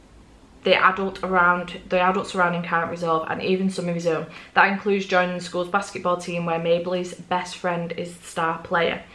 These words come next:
After being pushed around looking for his place, Ben will have to learn how to stand his ground."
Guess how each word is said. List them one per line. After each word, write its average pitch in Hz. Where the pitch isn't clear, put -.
After 202
being 196
pushed 196
around 180
looking 185
for 180
his 175
place, 202
Ben 190
will 196
have 214
to 220
learn 175
how 170
to 185
stand 185
his 185
ground." 175